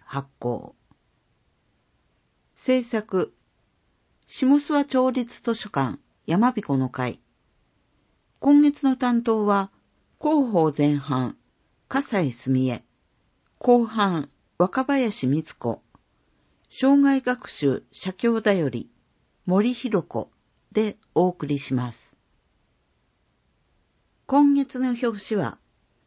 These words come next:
下諏訪北小学校の皆さん、雨御放流です。写真説明。戸川浮島の川べりです。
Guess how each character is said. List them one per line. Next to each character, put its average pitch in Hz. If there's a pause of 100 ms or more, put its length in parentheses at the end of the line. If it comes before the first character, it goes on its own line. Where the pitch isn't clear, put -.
(440)
下 -
諏 277
訪 165
北 240
小 240
学 233
校 147
の 135
皆 170
さ 110
ん、 - (920)
雨 208
御 208
放 160
流 135 (880)
で 139
す。 - (1700)
写 208
真 240
説 226
明。 147 (1600)
戸 226
川 247 (140)
浮 202
島 262
の 226
川 208
べ 190
り 170
で 156
す。 -